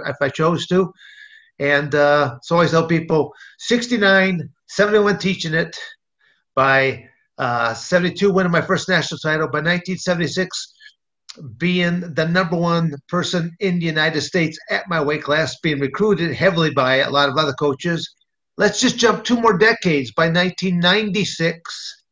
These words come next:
being the number one cage fighter in the world. And then, uh, you know, ba-, then you, you throw another decade plus. You know, I, I started my cage fighting career, uh, at thirty,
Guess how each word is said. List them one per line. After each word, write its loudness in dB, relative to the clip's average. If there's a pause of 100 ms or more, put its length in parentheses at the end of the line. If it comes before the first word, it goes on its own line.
(640)
being 4
the 2
number 2
one 2
cage -2
fighter -2 (640)
in 4
the 0
world. -2 (720)
And 0
then, 4
uh, 4
you 2
know, 0
ba-, -4
then -2
you, -2
you -6
throw 0
another 2
decade 2 (160)
plus. 0 (360)
You -2
know, 2
I, 0
I 0
started 0
my 2
cage -4
fighting 0
career, -2 (800)
uh, 0
at -4
thirty, -4